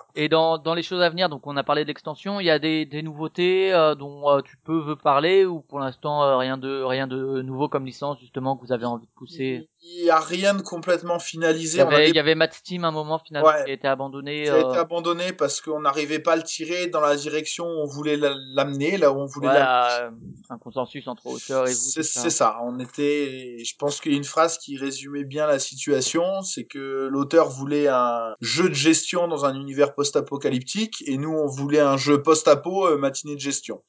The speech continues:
Speaker 2: Et on n'a jamais réussi à trouver vraiment les deux, on tirait tous les,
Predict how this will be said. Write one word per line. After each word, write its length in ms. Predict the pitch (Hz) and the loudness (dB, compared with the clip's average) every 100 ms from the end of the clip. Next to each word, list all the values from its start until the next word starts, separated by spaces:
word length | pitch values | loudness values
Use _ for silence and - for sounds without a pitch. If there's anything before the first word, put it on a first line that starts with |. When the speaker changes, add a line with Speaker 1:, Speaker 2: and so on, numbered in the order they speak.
| _ | _
Speaker 2:
Et 460 | 143 123 113 110 107 110 | -14 -8 -8 -8 -8 -2
on 60 | |
n'a 120 | 123 | 2
jamais 280 | 127 151 156 | 6 6 6
réussi 500 | 156 156 143 - 170 | 4 2 0 -4 2
à 280 | 147 135 - - | 4 4 0 -14
trouver 320 | - 143 147 | -14 -8 -6
vraiment 300 | 139 143 143 | 0 0 2
les 140 | 147 139 | 0 0
deux, 160 | 180 | 0
on 120 | 180 | -2
tirait 320 | 131 - 143 143 | -2 -4 -4 -4
tous 140 | 151 | -8
les, 200 | 147 156 | -12 -14